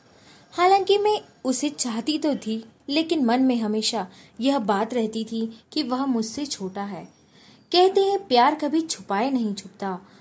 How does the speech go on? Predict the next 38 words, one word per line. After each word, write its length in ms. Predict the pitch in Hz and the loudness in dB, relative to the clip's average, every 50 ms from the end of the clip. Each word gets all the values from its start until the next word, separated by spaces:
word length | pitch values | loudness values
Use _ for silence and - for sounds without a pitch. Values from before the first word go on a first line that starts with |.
| _ _ - | _ _ 0
वह 140 | 226 240 240 | 0 2 2
किसी 320 | 226 - 233 233 320 320 | 0 -2 -2 0 2 2
भी 140 | - 311 311 | 2 2 0
रूप 180 | 269 285 285 - | 0 -2 -4 -4
में 220 | 294 294 294 302 302 302 - | -4 -6 -6 -6 -8 -8 -4
सामने 480 | - - 262 226 214 208 220 226 226 - 233 | 0 0 2 2 2 0 -2 -2 -4 -2 0
आ 100 | 247 240 | 0 0
ही 180 | 233 208 214 | 0 0 -4
जाता 300 | 185 196 185 170 - 190 | -4 -4 -4 -4 -6 -8
है। 280 | 190 196 196 180 170 185 - - _ _ _ _ - - _ _ _ _ - | -8 -8 -8 -10 -12 -12 -16 -20 _ _ _ _ -20 -20 _ _ _ _ -8
शायद 360 | - - 320 330 349 370 359 | -4 2 4 6 6 4 4
यही 200 | 262 247 254 294 | 2 0 0 -2
कारण 340 | 302 - 302 294 294 302 285 | 0 2 2 2 2 0 -2
रहा 200 | 262 240 240 254 | -2 0 -2 -2
कि 180 | 262 - 294 247 | -4 -4 -6 -6
जिस 280 | 190 208 240 226 196 | -4 -6 -6 -6 -2
बात 260 | 185 220 208 233 233 | 0 2 2 2 0
को 160 | - - 240 220 | -2 -4 -2 -2
मैं 220 | 208 196 190 208 - - - - - _ - | -2 -2 -4 -8 -12 -18 -20 -20 -16 _ 0
अपने 380 | - 311 311 330 359 359 359 - | 0 0 0 2 0 0 0 0
आप 220 | 254 240 - 359 - | 0 0 0 0 -2
तक 100 | 311 294 | -4 -2
ही 120 | 285 339 311 | -2 -4 -4
सीमित 360 | - 240 214 220 254 247 269 | -2 -2 0 0 0 -2 -4
रखना 260 | 247 240 - 226 233 | -6 -4 -4 -4 -4
चाहती 400 | 226 233 - 196 180 180 233 233 | -4 -4 -4 -4 -4 -4 -6 -8
थी, 260 | 226 - 208 190 185 - - - - - - - | -8 -8 -8 -10 -10 -10 -16 -20 -20 -20 -10 -4
वह 200 | 214 285 277 285 | -2 0 0 0
बात 340 | 247 196 214 180 175 - - - - | 0 2 0 0 0 -4 -10 -6 -2
पूरे 260 | 311 330 349 370 - - | 0 2 2 0 0 0
स्कूल 360 | - - - - 294 330 339 | -2 -2 -2 -2 -2 -2 0
में 200 | 311 294 277 262 | 0 -2 -4 -4
खबर 280 | - 233 208 220 220 220 | -4 -4 -2 0 0 0
बन 180 | 202 196 180 | 0 -2 -6
गई। 200 | 180 175 175 175 - _ _ _ _ _ _ _ - - | -6 -8 -8 -10 -12 _ _ _ _ _ _ _ -14 -6
दरअसल 400 | 190 190 220 214 220 220 302 294 | -2 0 2 2 2 0 0 -4
हुआ 280 | 285 262 254 269 330 359 | -4 -2 0 4 4 4
यूं 360 | 330 269 233 233 226 226 262 | 4 4 2 2 2 0 0